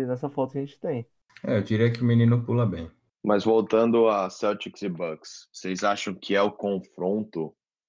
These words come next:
Speaker 3: desse lado leste?
Speaker 2: Sim.
Speaker 3: Mais que
Speaker 2: Mais que o
Speaker 3: Celtics
Speaker 2: Sixers.
Speaker 3: e...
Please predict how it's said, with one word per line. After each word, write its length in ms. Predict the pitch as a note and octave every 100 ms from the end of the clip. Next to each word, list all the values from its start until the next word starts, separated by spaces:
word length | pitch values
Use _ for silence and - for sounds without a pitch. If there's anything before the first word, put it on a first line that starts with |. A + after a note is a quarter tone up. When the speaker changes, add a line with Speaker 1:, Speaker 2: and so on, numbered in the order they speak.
| -
Speaker 3:
desse 340 | D2+ F2+ -
lado 320 | E2 D#2+ D#2+ D#2
leste? 500 | D#2 F#2 - C#2+ - _ _ _ _ _ -
Speaker 2:
Sim. 340 | - F#2 F2 D#2+
Speaker 3:
Mais 500 | E2 F2 F#2 G2 -
que 880 | G2 F2+ F2 E2 E2 D#2 D2 C2+ - -
Speaker 2:
Mais 320 | F#2+ G2+ A2+
que 100 | A#2+
o 60 | A#2
Speaker 3:
Celtics 320 | A2+ G2 -
Speaker 2:
Sixers. 340 | F2+ E2 D#2
Speaker 3:
e... 120 | D#2